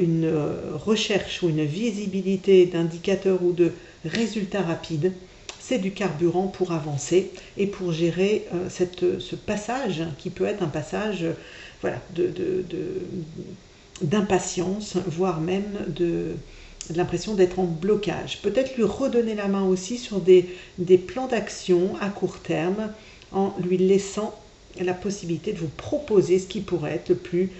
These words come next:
pragmatique et de revalider avec lui certaines décisions, euh, sur lesquelles vous êtes d'accord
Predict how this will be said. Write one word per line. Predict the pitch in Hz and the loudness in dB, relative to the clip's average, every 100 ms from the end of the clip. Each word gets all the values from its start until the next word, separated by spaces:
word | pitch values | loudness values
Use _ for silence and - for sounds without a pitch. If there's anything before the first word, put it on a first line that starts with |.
| - - | -20 -18
pragmatique | - 240 208 185 180 185 185 - - - - - - - - | -4 -2 4 2 2 -4 -4 -8 -14 -20 -20 -20 -16 -18 -6
et | 277 302 - - - | 0 0 0 -12 -10
de | 190 | 2
revalider | 240 262 269 220 196 180 220 - | 4 4 2 2 4 6 6 4
avec | 214 190 - | 0 0 0
lui | 180 214 | -2 -2
certaines | 240 233 220 196 | -2 -4 0 2
décisions, | 180 226 - 202 156 143 180 - - - - - | 2 0 -2 -4 -2 -2 -4 -8 -20 -20 -20 -12
euh, | - | -10
sur | - - 190 | -8 -2 0
lesquelles | 151 196 | 0 0
vous | 190 196 | 0 4
êtes | 175 139 | 4 2
d'accord | 165 - 175 185 - | -2 -2 -4 -4 -8